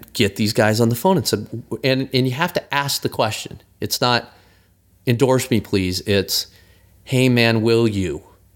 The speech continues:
Would you, if I asked you," and, and I thought about this the other day when we talked.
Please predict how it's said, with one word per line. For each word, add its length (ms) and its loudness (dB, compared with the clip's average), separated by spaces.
Would 340 0
you, 160 -2
if 240 0
I 160 4
asked 400 0
you," 100 -2
and, 120 -2
and 160 -4
I 40 -2
thought 200 0
about 180 2
this 120 -2
the 80 2
other 100 0
day 220 2
when 140 -2
we 80 -2
talked. 300 -2